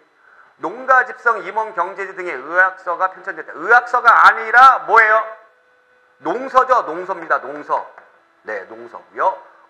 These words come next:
고려 망국전도는 중국 중심의 세계관에 변화를 가져왔다. 그렇습니다.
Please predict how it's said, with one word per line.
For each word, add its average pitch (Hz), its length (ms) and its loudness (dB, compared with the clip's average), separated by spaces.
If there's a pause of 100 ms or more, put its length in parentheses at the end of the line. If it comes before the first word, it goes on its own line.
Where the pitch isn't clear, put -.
고려 160 320 -2
망국전도는 156 1400 -4 (140)
중국 170 380 -18
중심의 143 320 -16
세계관에 131 400 -12
변화를 170 500 -8
가져왔다. 139 440 -12 (200)
그렇습니다. 101 880 -12